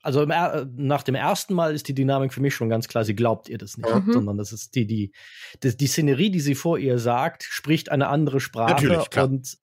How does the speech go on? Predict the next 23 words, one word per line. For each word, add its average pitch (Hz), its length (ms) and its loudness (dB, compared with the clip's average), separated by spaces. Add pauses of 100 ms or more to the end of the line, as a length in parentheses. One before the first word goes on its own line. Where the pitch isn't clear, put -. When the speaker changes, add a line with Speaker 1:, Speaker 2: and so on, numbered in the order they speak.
Speaker 1:
Anna 165 280 4
im 139 140 -2
Grunde 139 280 0
einfach 127 260 0
darauf 131 380 0 (480)
besteht, 139 640 0 (960)
mal 135 180 2
böse 175 320 2
gesagt, 156 520 -4
äh, 143 260 2 (180)
alternative 139 640 0
Fakten. 143 420 0
Speaker 2:
Ja. 127 160 6 (140)
Speaker 1:
<laughs> 143 300 2
Es 170 200 -2
ist - 200 -6
zur 131 140 4
Hölle, 156 320 2
was 143 260 -2
diese 143 380 2
Szenerie 147 500 0
hier 131 260 0
sagt. 127 480 -2